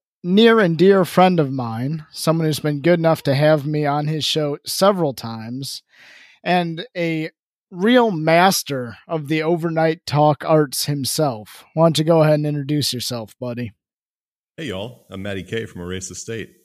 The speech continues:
Speaker 2: How you doing?
Speaker 1: I'm doing fantastic, and it's, I'm really glad I can finally return the favor and host you for as many times as you've had me on now.
Speaker 2: Yeah, it's,
Speaker 1: You know,
Speaker 2: it's
Speaker 1: your show is always one of my absolute favorites to do. We've always got great stuff going there.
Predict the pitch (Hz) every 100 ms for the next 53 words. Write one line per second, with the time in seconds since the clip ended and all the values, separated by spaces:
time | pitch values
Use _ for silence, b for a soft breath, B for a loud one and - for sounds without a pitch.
0 | _ _ - 90 95 101 85 _ _ _
1 | _ _ _ _ _ _ B B B B
2 | B _ - 185 180 185 147 151 151 131
3 | 143 151 151 131 117 127 139 135 - -
4 | b b b - 190 196 220 233 175 160
5 | 165 180 165 160 135 151 160 160 135 120
6 | - 160 156 139 143 151 151 143 120 123
7 | 160 151 - 120 139 156 143 139 123 139
8 | 143 147 143 151 143 131 113 139 143 123
9 | 143 135 135 147 156 165 170 170 180 185
10 | 180 _ B B - - 151 160 151 143
11 | 165 180 - 202 180 147 160 160 156 160
12 | 151 139 147 139 - 151 135 - 151 143
13 | 135 117 - 131 127 139 123 123 131 156
14 | 156 131 147 110 - 139 151 151 - -
15 | 139 - - 139 139 120 110 113 113